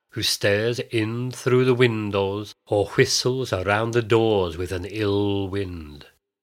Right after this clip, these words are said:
Just how dominant Kittelsen's image of the troll has become is reinforced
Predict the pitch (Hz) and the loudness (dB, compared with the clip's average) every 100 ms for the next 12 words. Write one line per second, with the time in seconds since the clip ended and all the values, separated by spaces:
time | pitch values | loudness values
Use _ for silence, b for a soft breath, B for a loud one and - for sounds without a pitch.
0 | _ _ _ _ _ _ - 117 101 - | _ _ _ _ _ _ -4 -2 -2 -4
1 | - 151 202 101 107 135 80 76 - _ | 2 4 4 2 2 2 -2 -10 -18 _
2 | _ - - - 107 - 101 92 80 - | _ -4 -2 0 -2 -2 -4 -4 -10 -16
3 | - 135 101 85 87 90 101 95 - 98 | -4 0 0 -2 -4 -4 -4 -6 -2 0
4 | 101 98 101 - 101 113 113 123 _ - | 2 0 -2 -2 -2 0 0 -4 _ -6
5 | 120 101 104 139 214 180 160 180 127 - | -4 0 2 2 2 4 6 6 4 -4
6 | - | -16